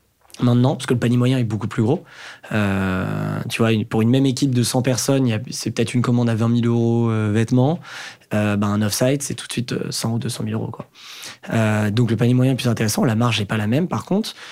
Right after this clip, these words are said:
Et sur nos deux offres, euh, donc ensuite, on a les bureaux, Office Design.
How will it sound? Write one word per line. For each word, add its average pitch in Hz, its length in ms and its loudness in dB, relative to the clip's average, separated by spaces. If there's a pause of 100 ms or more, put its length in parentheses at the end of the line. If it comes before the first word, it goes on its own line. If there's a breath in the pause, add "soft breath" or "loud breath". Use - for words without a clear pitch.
(400 loud breath)
Et 170 240 4
sur 151 260 0
nos 127 100 4
deux 135 280 2
offres, 147 340 2
euh, 113 400 2
donc 120 200 0
ensuite, - 260 0
on 117 80 2
a 110 40 2
les 110 120 2
bureaux, 117 320 2 (360)
Office 113 280 -2
Design. 131 420 2